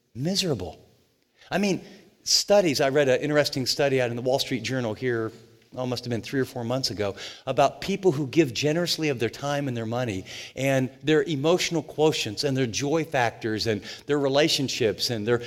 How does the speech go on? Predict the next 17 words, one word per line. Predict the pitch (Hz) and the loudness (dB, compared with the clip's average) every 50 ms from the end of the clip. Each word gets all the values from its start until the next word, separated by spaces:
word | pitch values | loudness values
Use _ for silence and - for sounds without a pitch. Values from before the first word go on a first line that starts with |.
| - - | -12 -8
lower | 117 120 147 170 175 | 0 4 4 4 4
percentage | 165 - - 151 - - 156 156 156 135 156 | 2 0 0 0 2 2 2 0 0 0 -2
of | 135 | -2
divorces. | 120 127 113 127 143 151 143 - 139 120 | -2 -4 -2 0 0 0 0 0 -2 0
And | 135 151 | 2 2
there's | 151 - - - - - | 2 2 0 -6 -2 2
all | 170 208 233 247 | 6 6 6 6
these | 226 247 202 160 | 6 4 4 4
amazing | 175 156 151 160 180 208 226 170 208 185 - | 2 2 4 6 6 6 6 4 2 0 0
things | 185 185 165 139 | 0 0 0 0
that | 151 | -2
happen. | 131 160 175 180 175 - 120 113 113 - - - - | 0 2 0 0 2 0 -4 -4 -4 -8 -16 -10 0
I | - 190 | 2 4
don't, | 233 262 - - | 4 2 0 -2
they're | 170 208 | -2 2
not | 233 247 220 | 2 2 2
Christian. | - - 247 233 - - - - | 2 0 0 2 2 0 0 -2